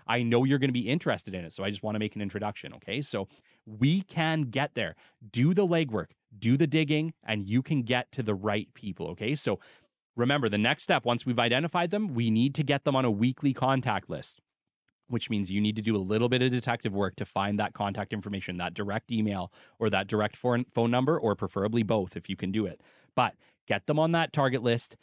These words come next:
get them into a weekly contacted stage, and then follow up weekly, okay? We have to follow up weekly until we either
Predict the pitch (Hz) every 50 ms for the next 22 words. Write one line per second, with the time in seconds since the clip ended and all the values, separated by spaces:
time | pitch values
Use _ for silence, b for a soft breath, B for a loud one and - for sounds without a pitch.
0 | _ _ _ _ - 113 - - 101 - - 135 139 156 160 143 - 151 147 135
1 | 117 131 131 127 - 147 143 127 - 131 127 127 135 127 123 - 131 107 - -
2 | 117 107 104 104 101 - - _ _ 107 101 98 92 90 - - 95 101 110 117
3 | 123 123 - 117 117 117 107 - - 92 80 90 - - 87 98 120 139 - -
4 | 110 101 95 104 101 - - 101 - - _ 117 110 117 127 131 143 139 147 147
5 | 147 - - _ _ _ - 104 101 104 123 135 139 - - 110 92 82 - b
6 | b b b b 110 110 104 - - 123 110 104 107 107 104 107 110 104 113 107
7 | 107 98